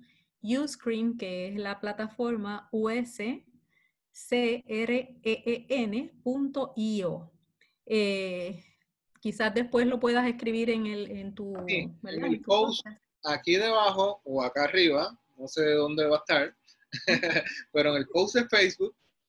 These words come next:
Speaker 2: usted lo va a ver, ese enlace lo vamos a compartir también. Eh,
Speaker 1: Gracias.
Speaker 2: y en el, y en el podcast también, usted que nos va a estar escuchando, vamos a compartir también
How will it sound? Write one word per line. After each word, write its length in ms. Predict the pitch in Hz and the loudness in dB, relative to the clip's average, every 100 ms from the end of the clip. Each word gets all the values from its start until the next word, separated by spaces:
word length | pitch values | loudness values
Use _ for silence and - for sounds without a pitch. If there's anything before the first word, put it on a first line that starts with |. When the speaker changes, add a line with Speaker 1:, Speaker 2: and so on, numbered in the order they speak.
| _ _ _ | _ _ _
Speaker 2:
usted 320 | 147 - 151 147 | -8 -6 0 2
lo 140 | 151 | 6
va 80 | 156 | 6
a 60 | |
ver, 320 | 156 160 165 165 | 6 6 2 -6
ese 340 | 151 143 - 156 | -8 -6 -2 0
enlace 360 | 160 170 180 | 2 2 2
lo 140 | 165 135 | 0 0
vamos 260 | 131 135 | -2 -6
a 40 | 151 | -8
compartir 500 | 160 151 147 156 - | -4 -2 0 0 0
también. 360 | 151 147 113 _ _ _ _ _ _ - | -2 -2 -6 _ _ _ _ _ _ -8
Eh, 600 | 143 139 139 135 131 131 | -4 0 0 0 -2 -4
Speaker 1:
Gracias. 160 | - - 196 | -6 -10 0
Speaker 2:
y 160 | 165 | 4
en 160 | 180 190 | 4 4
el, 240 | 196 180 _ _ _ | 0 -2 _ _ _
y 240 | 147 170 165 | -6 2 4
en 160 | 160 | 4
el 320 | 156 156 151 147 | 4 2 0 -2
podcast 680 | - 226 - 160 190 233 - _ _ _ _ _ _ | 0 0 2 2 2 0 -12 _ _ _ _ _ _
también, 640 | 139 143 151 185 160 151 170 - _ _ _ _ _ | -6 0 4 6 4 2 -6 -16 _ _ _ _ _
usted 340 | - - 139 | -10 2 2
que 100 | 135 | 4
nos 160 | 160 160 | 0 2
va 120 | 165 | 2
a 40 | 170 | 2
estar 200 | 175 170 | 2 0
escuchando, 680 | 170 165 - 202 175 175 _ _ _ _ - | 0 -4 -2 -2 -2 -6 _ _ _ _ -4
vamos 340 | 135 143 156 | -2 0 0
a 80 | 160 | 0
compartir 480 | 165 160 151 160 151 | 0 0 0 -2 0
también 520 | 160 156 160 160 165 | -2 2 0 0 -4